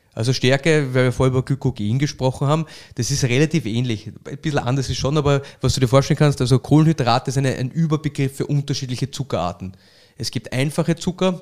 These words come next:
das ist zum Beispiel unser Blutzucker, Glucose ist ein einfacher Zucker. Dann gibt's Zucker, das sind zwei unterschiedliche Zuckermoleküle, zwei Einfachzucker zusammengesetzt, das ist ein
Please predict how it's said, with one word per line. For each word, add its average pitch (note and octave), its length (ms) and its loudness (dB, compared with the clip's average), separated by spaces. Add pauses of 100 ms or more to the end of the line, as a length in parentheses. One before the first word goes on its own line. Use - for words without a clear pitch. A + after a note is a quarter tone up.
das A#2+ 140 -8
ist - 80 -16
zum B2 80 -4
Beispiel A#2 200 -6
unser A2 140 -2
Blutzucker, D3+ 500 -2
Glucose C3+ 440 -2
ist A#2+ 60 -6
ein C3 100 -2
einfacher G#2+ 360 -6
Zucker. G2+ 300 -8 (300)
Dann A2+ 100 -2
gibt's A#2+ 180 -4
Zucker, C3+ 280 -4
das A#2+ 120 -6
sind A2 220 -4 (180)
zwei C#3 480 0 (280)
unterschiedliche D3 680 0
Zuckermoleküle, C3+ 800 0
zwei G2+ 140 -4
Einfachzucker C#3 520 -2
zusammengesetzt, B2 800 -6
das F#2+ 80 -10
ist - 80 -10
ein F#2+ 200 -6